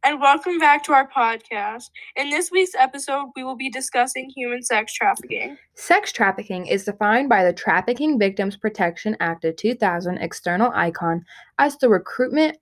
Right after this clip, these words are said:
Speaker 2: harboring, transportation, provision, obtaining, patronizing, or soliciting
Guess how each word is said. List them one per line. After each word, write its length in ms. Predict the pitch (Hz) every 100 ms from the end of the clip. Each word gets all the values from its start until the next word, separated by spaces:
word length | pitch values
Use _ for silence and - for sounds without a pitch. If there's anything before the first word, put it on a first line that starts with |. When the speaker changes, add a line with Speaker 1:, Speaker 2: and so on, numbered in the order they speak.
| _ -
Speaker 2:
harboring, 720 | - 208 196 190 185 190 -
transportation, 1000 | - 220 226 233 311 233 214 - 196 202 - _ _
provision, 640 | - 196 202 240 277 330 - - _
obtaining, 680 | - 202 - 254 277 320 339 - _ _
patronizing, 800 | 208 208 214 208 202 196 196 - -
or 180 | 247 294
soliciting 720 | 339 285 214 - 196 190